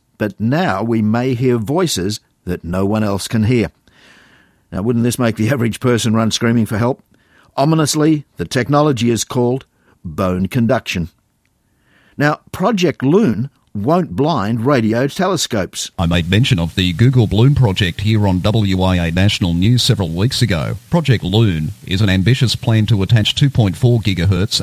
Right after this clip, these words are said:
Speaker 2: and five gigahertz radios to meteorological-style balloons, lifting the transceivers above air traffic lanes and using high-altitude air currents for steering. The radio should be recoverable when the balloons return to the ground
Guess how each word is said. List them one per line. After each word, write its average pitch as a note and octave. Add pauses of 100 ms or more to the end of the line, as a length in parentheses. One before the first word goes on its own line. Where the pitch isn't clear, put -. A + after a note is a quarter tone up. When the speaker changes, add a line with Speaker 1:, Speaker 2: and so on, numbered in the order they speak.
Speaker 2:
and G2
five F#2+
gigahertz F2+
radios G#2
to A2+
meteorological-style G2+
balloons, F#2+ (120)
lifting A2+
the B2
transceivers G2
above F2
air F#2+
traffic F#2
lanes F2 (120)
and E2
using G#2+
high-altitude G2
air G#2+
currents D2+
for E2
steering. F#2+ (260)
The F2+
radio E2+
should G#2+
be E2
recoverable F#2+ (160)
when F2+
the F2
balloons G2+
return G2
to F#2+
the D#2+
ground F2+